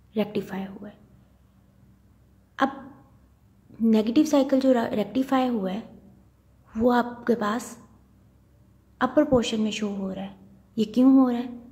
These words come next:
ये हम देखेंगे अभी। अब इसकी circuit description आप खुद बना सकते हैं। Heading दें circuit description, input एसी signal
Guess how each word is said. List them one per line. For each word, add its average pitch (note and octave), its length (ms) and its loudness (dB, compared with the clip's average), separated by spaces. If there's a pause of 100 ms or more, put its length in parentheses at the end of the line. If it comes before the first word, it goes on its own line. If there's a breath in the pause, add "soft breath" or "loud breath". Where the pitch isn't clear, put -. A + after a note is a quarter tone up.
(480)
ये G#3+ 80 -4
हम G3+ 160 -2
देखेंगे F#3+ 460 -10
अभी। - 200 -20 (3500 soft breath)
अब B3+ 120 0
इसकी C#4+ 360 -2
circuit D4 380 0
description C4 520 0
आप A#3+ 180 -2
खुद A3 100 0
बना G3+ 280 -4
सकते F#3+ 360 -12
हैं। F#3 360 -12 (100)
Heading A3+ 360 4
दें C#4+ 360 2
circuit G#3+ 360 -4
description, C#4+ 640 0 (1000)
input G#3+ 680 -4 (160)
एसी G#3 240 -4
signal C4+ 580 4